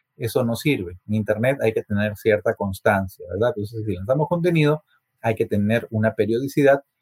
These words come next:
y se recomienda tener un calendario de programación de contenidos para ver qué día lanzamos, por ejemplo, un podcast, qué día vamos a lanzar un video en nuestro canal de YouTube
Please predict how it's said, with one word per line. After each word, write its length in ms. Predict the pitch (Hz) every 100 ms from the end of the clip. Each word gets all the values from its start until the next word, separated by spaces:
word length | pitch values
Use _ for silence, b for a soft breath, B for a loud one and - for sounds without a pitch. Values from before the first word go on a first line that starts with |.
| _
y 120 | 170
se 120 | 147 180
recomienda 600 | 165 175 170 170 165 170
tener 400 | 117 120 135 143 _ _ _
un 220 | 135 139
calendario 680 | 139 131 131 127 127 123 131
de 160 | 120 120
programación 680 | - 117 113 98 95 113 113
de 80 | 117
contenidos 600 | 131 135 127 113 117 - _ _ _
para 200 | - 117
ver 280 | 113 123 127 - _ _
qué 120 | - 123
día 200 | 123 107
lanzamos, 540 | 110 107 113 110 104
por 160 | 98 98
ejemplo, 300 | 101 95 101
un 80 |
podcast, 500 | 135 165 - 139 139 -
qué 100 | 110
día 160 | 110
vamos 220 | 110 110
a 40 | 98
lanzar 320 | 92 98 101
un 140 | 98
video 720 | 98 110 131 127 120 113 110 - _ -
en 120 | 107
nuestro 220 | 101 107
canal 260 | 104 107 101
de 100 | 104
YouTube 480 | 113 170 185 151